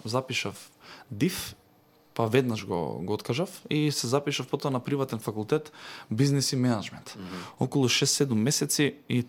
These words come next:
Speaker 1: тогаш се случи она популарно видео што го направив пред да влезам во телевизија за Сергеј
Speaker 2: Мгм.
Speaker 1: Варошлија.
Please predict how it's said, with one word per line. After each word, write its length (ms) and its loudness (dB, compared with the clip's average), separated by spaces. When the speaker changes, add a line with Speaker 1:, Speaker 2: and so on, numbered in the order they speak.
Speaker 1:
тогаш 300 4
се 120 0
случи 600 4
она 180 2
популарно 540 2
видео 300 4
што 480 0
го 100 -4
направив 460 -2
пред 220 -2
да 80 0
влезам 340 -2
во 40 -6
телевизија 600 -2
за 80 -8
Сергеј 320 -2
Speaker 2:
Мгм. 80 -2
Speaker 1:
Варошлија. 380 0